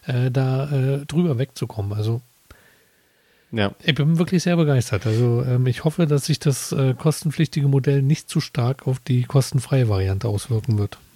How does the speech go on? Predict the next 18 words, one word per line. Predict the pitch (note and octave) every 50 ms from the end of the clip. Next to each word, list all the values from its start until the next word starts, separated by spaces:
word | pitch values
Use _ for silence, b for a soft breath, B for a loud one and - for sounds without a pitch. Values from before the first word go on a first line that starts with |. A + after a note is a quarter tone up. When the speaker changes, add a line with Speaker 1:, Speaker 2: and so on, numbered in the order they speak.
| - - - _ _ _ _ _ _ _ _ _ _
Speaker 2:
Da | - G#2 G2+
schauen | - - C3+ E3
wir | E3 B2
mal. | F#2+ F2+ F2+ E2+ E2 E2+ - _ - -
Aber | - A2 G2+ G2 F#2+ F#2 F#2 F#2+
die | G2 G#2
Begehrlichkeiten | F#2+ G2 G#2 - G#2+ G#2 A2+ C3+ C#3 - - B2+ B2 C3 - C3+ B2 G#2+ F2+
wachsen | G#2 - - - - D3 B2
natürlich, | G#2 F#2+ F2 - A2 G#2+ A2+ C3+ E3+ F#3+ - -
je, | - - - A2 G#2+ G#2+ G#2+ G#2+ G#2+ G#2+ G#2+ b b b b b b b b
je | _ - A2 A2 A2 G#2+ A2 -
mehr | - A2 A2 G2+ G#2 A2 B2 B2+
man | C#3 C3+ B2 A#2+ A2+
den | A2 A2+ A2 A2 A2 G#2+
sozusagen | G2+ G#2+ G2+ - - A2 G2 G2+ G2 G2 G2+ F#2+
benutzt, | F#2+ G2 F#2+ B2 F3+ - - - -
ne? | G2+ G2+ A2+ B2+ B2 A#2
Und, | - G2 G2 G2+ G2+ G2 - -